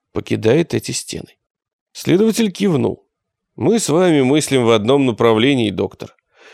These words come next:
Стругацкий знает больше, чем положено. И, разумеется, видел больше, чем должен был. Лишин, очевидно, сломался во время допроса и всё выложил Сварогу. И уж они не позволят Стругацкому разгуливать свободно,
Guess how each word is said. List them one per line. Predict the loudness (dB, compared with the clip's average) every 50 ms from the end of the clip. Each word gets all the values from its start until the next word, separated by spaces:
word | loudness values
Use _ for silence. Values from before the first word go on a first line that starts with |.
| -20 _ _
Стругацкий | -20 -8 -4 -4 -2 2 0 0 0 0 -2 -2 0
знает | 2 4 4 4 4 2
больше, | 2 2 2 2 2 -2
чем | 0 0 0 -2 0
положено. | 0 2 2 2 2 2 0 -2 -6 -10 -10 -14 _ _ _ _ _ _ _ _ _
И, | 0 2
разумеется, | 4 4 4 2 2 2 2 2 0 0 -2 -2 -2
видел | -2 0 0 -2 -2 0 -2 -2
больше, | -2 0 2 4 4 4 4 4 0 -2 -4 -4 -6 _ _ _
чем | _ -4 -2 -2 -2 0
должен | 0 0 0 0 -2 -4 -4
был. | -6 -8 -10 -10 _ _ _ _ _ _ _ _ _ _ _
Лишин, | _ -4 0 0 0 0 0 0 0 0
очевидно, | 0 0 0 -2 0 -2 -2 -4 -6 -10
сломался | -6 -2 0 0 2 2 2 2 0 0 2
во | 4 4 4
время | 4 4 2 2 2
допроса | 2 2 0 0 2 2 2 2 2 -2 -4
и | -4
всё | -2 0 0 0
выложил | 2 2 2 4 4 4 2 2
Сварогу. | 0 -2 0 2 2 4 2 0 -2 -6 -12 -18 _ _ _ _ _ _ _ _ -20 _
И | -4 -2 0
уж | 0 2 2 4
они | 4 4 4 2 0 -2
не | -4 -6 -4
позволят | 0 0 0 2 2 4 4 4 4 2 0
Стругацкому | -2 -2 0 0 2 2 2 2 0 -2 -2 2 2 4
разгуливать | 4 2 2 2 0 2 4 4 2 2 0
свободно, | -2 0 2 2 2 4 2 0 -2 -4 -12 -16